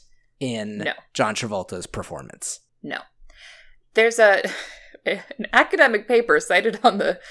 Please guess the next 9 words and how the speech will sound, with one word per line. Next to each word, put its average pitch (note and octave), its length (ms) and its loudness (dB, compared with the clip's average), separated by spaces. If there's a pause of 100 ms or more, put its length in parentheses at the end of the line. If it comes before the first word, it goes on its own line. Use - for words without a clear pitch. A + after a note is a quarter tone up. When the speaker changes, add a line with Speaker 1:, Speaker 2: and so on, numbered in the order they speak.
(240)
Speaker 2:
Wikipedia B3 640 2
page D3 360 2
for E3 180 0
Speaker 1:
Mm-hmm. C#3 40 -2
Speaker 2:
the F#3+ 100 -2
Hairspray G3 580 2 (120)
mu-, F#3 340 -10
stage G3 400 0
musical, C#3 580 -6